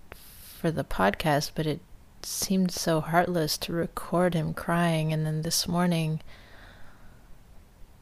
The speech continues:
I was holding him and he was screaming, and I had to hand him over to his teacher, Joanna, and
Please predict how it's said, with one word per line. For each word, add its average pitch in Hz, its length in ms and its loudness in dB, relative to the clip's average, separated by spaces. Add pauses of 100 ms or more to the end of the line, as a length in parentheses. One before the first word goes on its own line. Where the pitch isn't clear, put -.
(480)
I 190 140 2
was 165 220 2
holding 190 540 6
him 156 300 4
and 156 120 2
he 160 80 0
was 151 140 0
screaming, 165 880 4
and 165 160 0
I 160 40 2
had 175 200 0
to 165 240 0 (160)
hand 180 400 2
him 170 160 2
over 175 320 4
to 170 160 -2
his 160 180 0
teacher, 175 440 -2
Joanna, 165 680 0
and 156 440 -2